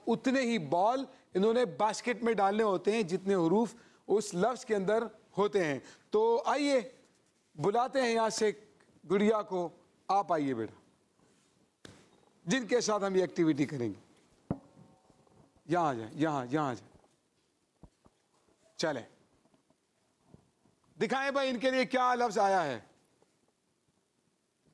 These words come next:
ان کے لیے لفظ آیا ہے اخرم۔ کیا ہے؟ کیا ہے؟ کیا لایا ہے؟ اخرم۔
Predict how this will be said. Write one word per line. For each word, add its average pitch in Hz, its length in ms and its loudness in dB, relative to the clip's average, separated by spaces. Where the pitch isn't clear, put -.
ان 233 140 0
کے 277 120 0
لیے 277 100 2
لفظ 262 260 -2
آیا 240 300 2
ہے 254 60 2
اخرم۔ 262 640 -2
کیا 208 200 2
ہے؟ 262 160 2
کیا 208 200 4
ہے؟ 262 220 2
کیا 226 180 2
لایا 247 240 4
ہے؟ 330 100 2
اخرم۔ 233 680 0